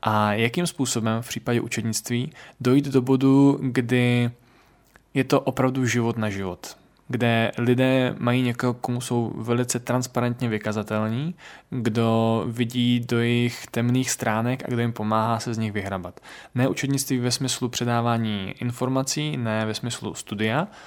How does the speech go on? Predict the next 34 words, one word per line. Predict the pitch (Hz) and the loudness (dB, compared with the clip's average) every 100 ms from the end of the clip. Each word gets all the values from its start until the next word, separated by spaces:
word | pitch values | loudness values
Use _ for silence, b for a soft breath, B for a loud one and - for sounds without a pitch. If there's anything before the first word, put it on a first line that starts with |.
| B B B - | B B B -4
ale | 110 113 113 113 113 | 0 2 2 0 -2
ve | 113 | -4
smyslu | - 123 - 120 82 | -4 -4 -2 -2 -4
velice | - 117 117 120 127 117 117 - - | -4 -2 -2 0 0 0 -2 -4 -6
praktického | 117 - 123 - 123 120 | -6 -4 -6 -2 0 0
osobního | - - 113 113 107 107 | -2 -6 -6 -6 -4 -6
života. | 98 95 92 - - _ _ _ - | -6 -8 -8 -14 -20 _ _ _ -12
To | 110 | -6
je | 110 | -4
na | 110 | -4
té | 120 | -2
rovině, | 117 120 123 | -2 0 -2
eh, | - - 98 98 98 - | -2 -6 -6 -4 -6 -8
učednictví, | - - 110 107 - | -8 -6 -6 -6 -6
na | 117 | -8
té | 113 147 | -2 -2
rovině | 139 156 | 0 -2
misie. | 127 113 127 127 139 B B B B B - | -2 -2 -2 -2 -4 B B B B B -8
Tam | - 117 | -4 -2
už | 127 | 0
jsem | 127 | -2
nastínil, | 107 - 123 120 123 123 | -2 -2 -2 0 0 -2
nastínil | - 107 - 123 123 | -6 -8 -4 -2 -2
to, | 120 | -4
že | 113 | -4
jako | 120 117 120 110 - | -4 -2 0 0 -4
rodinka | 101 110 120 120 120 117 - - - | -4 -4 -4 -4 -2 -4 -6 -14 -14
přemýšlíme | - 113 120 117 110 107 | -8 -4 -4 -6 -6 -4
nebo | 107 101 | -4 -6
chceme | - 131 143 | -8 -8 -8
přemýšlet | - 98 92 104 | -8 -8 -6 -6
nad | 98 95 | -8 -10
tím, | 110 107 | -8 -8
jak | 104 - | -8 -10